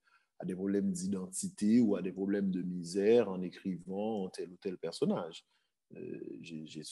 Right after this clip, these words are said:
tout simplement été porté par le souffle narratif dont je vous ai parlé tantôt. J'ai tout simplement utilisé ce que je sais, et cetera. Choses et gens entendus, comme, comme dirait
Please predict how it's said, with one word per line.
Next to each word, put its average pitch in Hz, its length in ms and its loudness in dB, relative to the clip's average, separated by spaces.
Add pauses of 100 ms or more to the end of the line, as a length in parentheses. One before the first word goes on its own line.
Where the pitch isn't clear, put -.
(140)
tout - 100 -10
simplement 92 840 4
été 95 280 2
porté 95 720 0
par 98 380 0
le 92 120 -2
souffle 101 400 -4
narratif 92 680 -4
dont 92 140 -8
je 87 100 -14
vous 87 180 -14
ai 87 60 -6
parlé 80 320 -4
tantôt. 110 680 2 (340)
J'ai 92 160 -8
tout 104 140 -4
simplement 95 500 0
utilisé 98 540 0
ce 110 100 -4
que - 100 -10
je 85 120 -8
sais, - 240 -6
et 104 500 2
cetera. 87 800 -2
Choses 101 360 0
et 98 40 4
gens 92 220 -2
entendus, 123 540 0
comme, 85 260 -4
comme 85 240 -6
dirait 85 480 -6